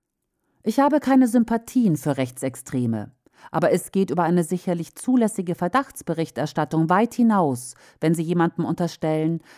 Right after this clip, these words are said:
dass er mit Rechtsextremen oder Faschisten sympathisiert, nur weil er auf einem Foto mit einer entsprechenden Person abgelichtet worden ist. Sie sind Journalist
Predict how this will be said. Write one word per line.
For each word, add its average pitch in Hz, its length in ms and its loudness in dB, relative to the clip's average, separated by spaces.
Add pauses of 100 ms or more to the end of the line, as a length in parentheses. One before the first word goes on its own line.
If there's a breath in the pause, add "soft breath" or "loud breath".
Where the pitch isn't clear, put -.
(120 loud breath)
dass 185 200 0
er 190 120 0
mit 180 180 -2
Rechtsextremen 170 720 -4
oder 156 180 -2
Faschisten 160 600 -4
sympathisiert, 135 920 -2 (260 loud breath)
nur 175 420 2 (180 loud breath)
weil 170 160 2
er 147 160 2
auf - 120 -4
einem 151 220 0
Foto 185 460 -4
mit 170 160 -2
einer 156 220 0
entsprechenden 139 580 -4
Person 190 400 0
abgelichtet 123 680 -6
worden 117 260 -4
ist. - 400 -16 (500)
Sie - 200 0
sind 240 280 4
Journalist 220 800 2